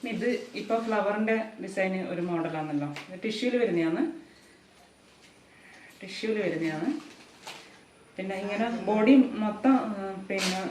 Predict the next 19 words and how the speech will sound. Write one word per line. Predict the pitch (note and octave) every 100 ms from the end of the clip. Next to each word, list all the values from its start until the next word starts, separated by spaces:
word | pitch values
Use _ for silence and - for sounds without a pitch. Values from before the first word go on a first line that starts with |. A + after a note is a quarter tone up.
| -
താഴെ | G#3 G#3 A3 G#3
ബോർഡറിന്, | G3+ F#3+ G3+ A3+ D#4+ - - - - - - -
മേലെ | G3 G3+ G3
ബോർഡറിന് | G3 F#3 A3+ G#3
ഇങ്ങനെ | F#3 F3+ F#3
ഫ്ലവർ | F3 E3 E3
ഉണ്ട്. | D3+ C4+ E4 - -
പിന്നെ | F3+ G3 F#3+
ഇത് | F3+ F3+ - - - - - - - - - -
പല്ലുവിൻ്റെ | F3 F3 F3+ F3
ഇവിടെ | E3+ G#3+
ഇങ്ങനെ | D3+ - - - - - - - - - - - - - - - - F3
with | - E3+
blouse. | D3 C#3 - - - - - - - - - - - - - - - - G#3 G#3 - - -
പിന്നെ | C#4 C#4+ C#4+
ഇത് | C4 - - G3+
നല്ല | F3+ F3+
സിമ്പിൾ | G#3+ F#3 F#3+ F#3+ F#3 - - -
കോട്ടൺ | E3+ E3+ E3+ F3